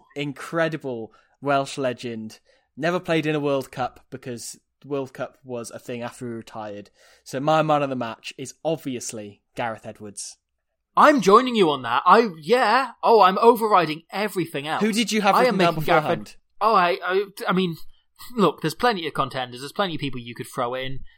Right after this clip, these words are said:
Speaker 2: You can talk about Harry Finlay, Harry the dog, for making an absolute sound bet.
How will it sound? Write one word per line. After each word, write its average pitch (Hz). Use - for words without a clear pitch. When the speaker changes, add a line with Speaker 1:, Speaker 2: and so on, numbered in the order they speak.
Speaker 2:
You 190
can 175
talk 226
about 139
Harry 147
Finlay, 147
Harry 139
the 127
dog, 131
for 131
making 127
an 135
absolute 139
sound 131
bet. 127